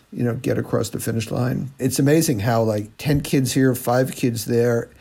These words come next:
you know, start to add up to a, a boost in the statistics. Sometimes that requires an, in a financial boost. The student may say, "Look, I don't have this money for this last class. I'm tapped out. I'm loaned out."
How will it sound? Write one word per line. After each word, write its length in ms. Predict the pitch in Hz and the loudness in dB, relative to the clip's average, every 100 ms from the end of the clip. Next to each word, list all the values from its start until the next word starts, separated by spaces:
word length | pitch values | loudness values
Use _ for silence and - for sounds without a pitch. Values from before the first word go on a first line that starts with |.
| _ - | _ -14
you 140 | - 131 | -4 0
know, 160 | 123 | 0
start 320 | 110 - 123 123 | -2 -2 -2 -2
to 180 | - | -4
add 200 | 120 120 | -2 -2
up 320 | 107 127 147 - | -2 -4 -4 -4
to 460 | - 107 107 104 - | 0 2 2 0 -4
a, 200 | 90 101 | -4 -4
a 40 | |
boost 480 | 113 113 127 - - | -2 2 2 2 -4
in 140 | 95 | -4
the 80 | 92 | -4
statistics. 840 | - - - 143 - - - - - - _ | -6 -6 -4 -2 -4 -8 -8 -8 -8 -18 _
Sometimes 460 | - 156 185 151 | -2 2 4 4
that 120 | 135 120 | 4 2
requires 640 | 117 - 123 120 120 120 | 0 2 2 4 4 2
an, 160 | 107 107 117 | -2 -4 -2
in 100 | 101 | -2
a 80 | 95 | -2
financial 800 | - 110 113 117 - 110 107 101 - _ - - _ _ _ 120 | -2 0 2 0 0 0 0 -4 -12 _ -20 -20 _ _ _ 0
boost. 560 | 127 180 247 - - | 4 4 4 -2 -10
The 100 | - | -8
student 340 | 110 - 113 113 | -4 0 2 2
may 160 | 113 | 2
say, 240 | 110 - 113 | 2 0 0
"Look, 280 | 104 156 135 | 2 2 2
I 40 | |
don't 140 | 143 | 0
have 200 | 131 165 | 2 0
this 200 | 165 104 | -2 -2
money 260 | 104 101 95 | -2 -2 -2
for 100 | 92 | -2
this 220 | 95 - | -4 -2
last 220 | 98 92 | -2 -2
class. 240 | - 95 98 | -2 -4 -2
I'm 180 | 110 113 | -4 -4
tapped 380 | 120 110 - | -4 -6 -2
out. 220 | 107 98 90 | -2 -2 -2
I'm 100 | 87 | -4
loaned 360 | 101 104 101 | -2 -2 -2
out." 320 | 98 92 - | -2 -4 -6